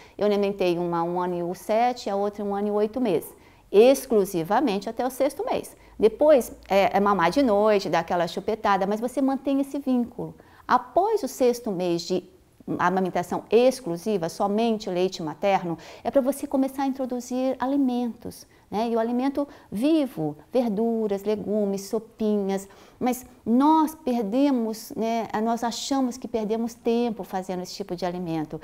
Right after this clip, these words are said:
Por isso que o leite, com seu marketing, com sua mídia rica, ele acabou sendo o quê? Ah, um alimento fácil, né? Enfia ali, boquinha da criança. É fácil, mas inflama. Então, só pra lembrar os que não sabem,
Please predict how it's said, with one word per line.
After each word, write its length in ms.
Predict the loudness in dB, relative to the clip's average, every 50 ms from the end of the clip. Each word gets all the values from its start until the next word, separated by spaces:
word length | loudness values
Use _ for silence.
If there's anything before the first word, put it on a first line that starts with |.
| -14 -20 -20 -4 0
Por 120 | 2 2
isso 240 | 2 2 -2 -4 -8
que 220 | -8 -6 -4 -4
o 140 | -2 0 0
leite, 680 | 2 2 2 2 2 2 0 -2 -4 -6 -4 -4 -4 -6 -8 -18 -10
com 140 | -6 -6 -6
seu 220 | -4 -2 -4 -4
marketing, 680 | -2 -2 -2 -2 -2 -4 -4 -6 -10 -10 -10 -10 -8 -10
com 120 | -10 -10 -10
sua 220 | -10 -8 -8 -6
mídia 520 | -4 -2 0 0 0 -2 -2 -2 -2 -2 -4 -8 -14 -20 -20
rica, 640 | -12 -6 -4 -2 -2 -2 -4 -6 -6 -6 -6 -4 -4
ele 140 | -4 -4 -4
acabou 360 | -4 -4 -6 -4 -4 -4 -4
sendo 260 | -6 -6 -6 -6 -6
o 20 | -6
quê? 320 | -4 -4 -4 -4 -4 -8 -12 -18 -20 -12
Ah, 160 | -4 -2 -2 0
um 80 | 0
alimento 340 | 0 -2 -2 -2 -4 -6 -8
fácil, 360 | -6 -4 -4 -4 -4 -4 -4
né? 80 | -2 -4
Enfia 340 | -4 -4 -4 -2 -2 0 0
ali, 480 | 0 0 0 0 0 -2 -6 -8 -16 -20 -20 -20 -20 -20 _ _ _ _ -20 -20 _ _ _ -6
boquinha 460 | -4 -4 -6 -6 -8 -8 -6 -4 -2
da 100 | -2 -2
criança. 560 | -2 -2 -2 -2 -2 -2 -2 -4 -6 -10 -10 -10 -14 -20 -20 -20 -20 -20 _ _ 0
É 140 | 2 2 2
fácil, 720 | 2 0 -4 -2 -2 0 -2 -4 -6 -8 -8 -6 -8 -8 -8 -14 -20 _ _ _ -8
mas 260 | -6 -6 -4 -4 -4
inflama. 560 | -4 -4 0 0 0 0 0 -2 -4 -8 -12 -16 -20 -20 -16 -8
Então, 260 | -2 0 0 0 0 -2 -10 -20 -20 -16
só 180 | -6 -2 -2 0
pra 140 | 2 4 4
lembrar 520 | 4 4 2 2 0 2 2 2 0 0 -2
os 160 | -4 -6 -6
que 100 | -6 -8
não 160 | -6 -6 -6
sabem, 500 | -6 -4 -2 0 0 0 0 0 -2 -4